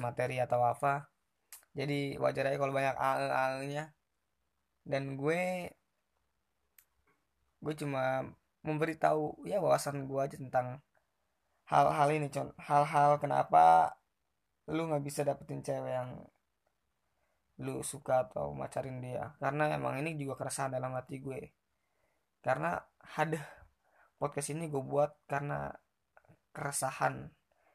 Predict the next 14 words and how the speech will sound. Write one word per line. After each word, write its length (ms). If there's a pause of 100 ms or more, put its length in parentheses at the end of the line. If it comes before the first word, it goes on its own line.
(120)
yang 140
ada 160
di 100 (300)
dalam 420
diri 240
gue, 220
ya 400
kan? 120 (280)
Gue 160
harus 100
ngomongin 240
lagi, 240
kan? 140 (1120)
Ya, 400